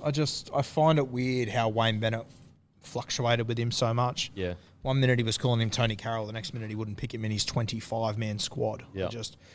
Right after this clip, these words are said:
Speaker 1: it's a bit of a red flag for me, but, um, we've seen him handle himself in the Origin arena. We've seen him, you know, he can be that "don't fuck with me"
Speaker 2: Yeah, for
Speaker 1: second
Speaker 2: sure.
Speaker 1: rower that you need, but,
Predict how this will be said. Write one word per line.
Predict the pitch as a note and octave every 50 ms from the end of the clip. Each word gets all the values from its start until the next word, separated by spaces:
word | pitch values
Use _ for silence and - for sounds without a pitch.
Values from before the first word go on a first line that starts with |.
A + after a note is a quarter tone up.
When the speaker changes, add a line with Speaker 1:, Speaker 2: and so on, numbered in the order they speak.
| - -
Speaker 1:
it's | - A#2+ A2 -
a | D3+
bit | A#2 G#2+ - D3 C3
of | B2 A#2+
a | A#2
red | A2+ A2+ A2 G#2 -
flag | - B2 A2+ A2+ A2+ G#2+
for | - - A#2
me, | A2 A2+ A#2 A2+ A#2 A2+
but, | G#2+ - A2+ G#2+ A2 A2 - - - - - - - - - -
um, | A2+ A2+ A2 A2 A2 G#2+ A2
we've | A2 A2+ G#2
seen | - - C#3 B2+ B2
him | B2 A#2 A#2 A#2+ - - - _ _ - - -
handle | - - - - - C3 B2+ C3+ B2+ C3 B2+
himself | B2 A#2 - - B2+ B2 A#2+ -
in | A#2+
the | A#2+ A#2
Origin | A#2 B2 B2+ B2 A#2+ B2 B2
arena. | A#2+ B2 B2+ B2+ B2+ B2+ B2 A#2+ A#2+ - - - - - - - -
We've | - B2 A2+ G#2
seen | - - B2+ A#2+ A#2+ A#2
him, | A#2 A#2 A2+ A2 A2 A2+ A#2 A#2 A#2+ -
you | A#2+ A2
know, | G#2+ G#2+ G#2 A2 - - - - - - _ _ _ _
he | C3 A#2+
can | - - C#3 D3 D3 C#3
be | B2+ A#2 A2+
that | G#2+ G2+ G#2 G#2 G#2 - - - - - - - - _ _ _ _ _ _ _ _ _ _ _ _ _ _ _ _ _ _ _ _ _ _ _ _
"don't | - G#2+ A2 G2+
fuck | - - - - - -
with | B2 - - -
me" | A#2+ A2+ A2 G2+ - - - -
Speaker 2:
Yeah, | - A2+ F#2+ E2+ - -
for | - -
Speaker 1:
second | - A#2 - A#2
Speaker 2:
sure. | G#2+ A2+
Speaker 1:
rower | A2+ A#2+ A#2 A2+
that | A2 A#2
you | A2+ A2+ A2
need, | A2+ A2 A2+ A#2 A#2 A#2 A2+ G#2 G#2+ -
but, | - A2 G#2+ G#2+ -